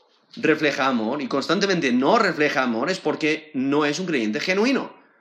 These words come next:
Puede decir lo que quiera, pero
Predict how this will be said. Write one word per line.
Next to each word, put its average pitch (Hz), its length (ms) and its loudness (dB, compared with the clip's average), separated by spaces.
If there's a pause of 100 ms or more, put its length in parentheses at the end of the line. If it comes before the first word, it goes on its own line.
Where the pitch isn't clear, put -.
(200)
Puede 147 320 2
decir 170 540 2
lo 135 300 2
que 123 300 -4
quiera, 196 760 4
pero 170 580 4